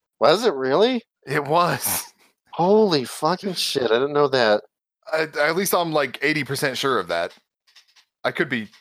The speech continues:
Speaker 2: completely fucking wrong, but I s-, he's in, he's in, involved in one of those. Or is it Clone Wars?
Speaker 1: No, that's Justin Ridge.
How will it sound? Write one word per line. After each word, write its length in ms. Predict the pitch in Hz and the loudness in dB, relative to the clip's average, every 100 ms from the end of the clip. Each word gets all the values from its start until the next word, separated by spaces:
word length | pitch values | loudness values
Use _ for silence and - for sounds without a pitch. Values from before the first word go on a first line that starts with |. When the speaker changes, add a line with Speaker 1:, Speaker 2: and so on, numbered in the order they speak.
| _ _ _ | _ _ _
Speaker 2:
completely 400 | - 131 135 107 | -8 -4 -2 -2
fucking 260 | 110 107 98 | -2 -2 -2
wrong, 380 | 101 110 95 101 | -2 0 -2 -2
but 120 | 107 | -2
I 80 | 92 | -2
s-, 320 | - - - - | -4 -8 -10 -6
he's 220 | 147 220 | -2 0
in, 160 | 220 185 | 2 0
he's 260 | 147 170 165 | 0 0 0
in, 240 | 143 123 - | 0 -4 -4
involved 400 | 143 127 117 107 | -2 0 0 -2
in 100 | 107 | -4
one 140 | 95 82 | -4 -6
of 80 | |
those. 300 | 71 71 - - _ _ _ _ _ _ _ _ _ _ _ _ _ - | -8 -12 -14 -20 _ _ _ _ _ _ _ _ _ _ _ _ _ -4
Or 120 | 165 | -2
is 80 | 185 | -2
it 80 | |
Clone 320 | - 127 127 87 | -4 -4 -4 -6
Wars? 340 | 67 - - _ _ _ _ _ _ _ _ _ _ _ | -14 -18 -18 _ _ _ _ _ _ _ _ _ _ _
Speaker 1:
No, 280 | - 127 135 | -4 2 4
that's 160 | 139 - | 4 2
Justin 440 | 135 147 147 120 | 2 2 2 -8
Ridge. 680 | 107 104 98 90 - - - | -8 -4 -2 -4 -6 -8 -8